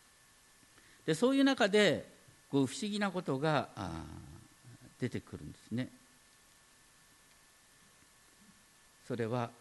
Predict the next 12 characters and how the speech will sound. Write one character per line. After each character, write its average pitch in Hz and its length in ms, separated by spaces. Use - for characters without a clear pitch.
で 113 60
す - 140
ね、 110 220
あ 92 40
の、 98 60
あ、 - 40
ご 117 80
め 135 80
ん 135 40
な 123 80
さ 110 120
い。 92 60